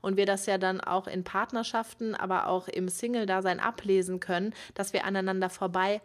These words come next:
kommunizieren und dass wir nicht so ganz wissen, wie eigentlich das andere Geschlecht funktioniert. Ähm, was ich so beobachte in meiner Umwelt,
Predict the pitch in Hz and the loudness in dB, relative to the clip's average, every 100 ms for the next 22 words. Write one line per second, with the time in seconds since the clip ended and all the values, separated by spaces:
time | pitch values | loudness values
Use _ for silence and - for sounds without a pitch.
0 | _ - 185 175 175 175 - 196 196 190 | _ -2 0 2 0 0 0 2 0 -2
1 | 190 196 196 196 190 185 185 - 208 208 | -2 -2 -2 -2 -2 -2 -4 -6 -4 -4
2 | 196 - - - 214 - 196 196 202 196 | -6 -6 -16 -6 -4 0 0 0 0 -2
3 | 196 185 - 180 196 185 175 180 190 185 | 0 -4 -2 -4 -2 -2 -2 -4 -2 -2
4 | - - 190 180 180 180 208 151 - - | -4 -2 -2 -2 -2 2 2 0 -4 -14
5 | - - - 175 170 170 180 214 - 202 | -14 -14 -4 -2 0 -4 -2 -4 -2 0
6 | 185 - 220 220 - 226 220 220 - _ | 2 4 4 2 0 0 0 -2 -16 _
7 | _ _ _ _ - 196 190 185 175 196 | _ _ _ _ -10 -4 0 0 0 0
8 | 190 185 180 185 | 2 2 2 0